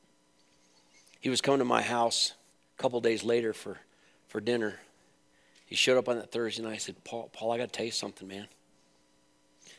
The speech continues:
I went home after Bible study. I knelt down on my bed and I got a hold of the Lord. And I prayed for probably two hours,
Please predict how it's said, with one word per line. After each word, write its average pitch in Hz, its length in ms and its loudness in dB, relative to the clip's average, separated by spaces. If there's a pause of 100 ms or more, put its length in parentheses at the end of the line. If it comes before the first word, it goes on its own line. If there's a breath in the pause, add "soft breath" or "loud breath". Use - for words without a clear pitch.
(200 loud breath)
I 110 80 0
went 123 180 2
home 131 220 0
after 120 240 -4
Bible 120 320 0
study. 120 460 -2 (360 soft breath)
I 113 140 0
knelt 131 260 2
down 120 220 -2
on 123 80 -6
my 107 160 -6
bed 110 240 -2
and 110 80 -6
I 117 100 0
got 117 180 -2
a 107 60 -2
hold 107 240 -6
of 117 80 -4
the 120 80 -6
Lord. 98 400 -10 (1040 soft breath)
And 101 140 -4
I 127 160 4
prayed 139 600 0
for - 120 -6
probably 120 400 -4
two 127 300 -2
hours, 104 500 -4